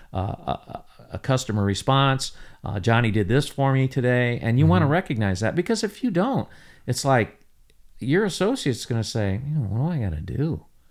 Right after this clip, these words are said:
Speaker 1: What do I have to do? You, you're not
Speaker 2: Yeah.
Speaker 1: gonna, I get six-month raises, but what, you know, I like to be recognized in the workplace."
Speaker 2: Yeah, it's
Speaker 1: And
Speaker 2: important. I think we
Speaker 1: it's
Speaker 2: all need encouragement, right?
Speaker 1: Sure. I mean, uh,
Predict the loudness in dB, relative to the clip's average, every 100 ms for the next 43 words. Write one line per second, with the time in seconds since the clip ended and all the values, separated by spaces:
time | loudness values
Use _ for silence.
0 | _ _ _ -10 -4 -2 0 0 -2 -4
1 | 0 2 0 -4 -6 -6 0 0 0 -4
2 | -8 -20 -10 -4 -4 -4 -6 -6 -4 -6
3 | -4 -2 -2 -2 -6 -6 -8 -8 -10 -8
4 | -6 -4 -2 -2 -4 -4 -4 -2 -2 -2
5 | 0 -2 -4 -6 -4 -6 -8 -10 -8 -8
6 | -8 -14 -14 -16 -18 -20 -20 _ -20 -8
7 | 0 4 4 4 4 4 6 6 4 4
8 | 6 6 8 6 2 0 2 2 2 -2
9 | 0 0 0 0 -2 -4 -8 -2 0 0
10 | -2 -4 -14 -20 -20 -14 -10 -10